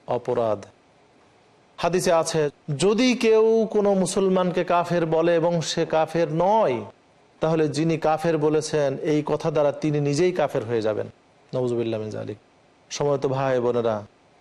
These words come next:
আমি অনুরোধ করব, কাউকে কাফের বা মুশরিক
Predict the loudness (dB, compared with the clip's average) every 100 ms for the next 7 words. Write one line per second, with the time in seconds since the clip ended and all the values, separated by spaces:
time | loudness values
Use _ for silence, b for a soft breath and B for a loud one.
0 | _ -6 -2 0 2 4 2 0 0 0
1 | 2 0 -4 -12 _ _ _ _ _ _
2 | -4 0 0 -2 0 -2 0 0 0 2
3 | 0 0 -2 -2 -4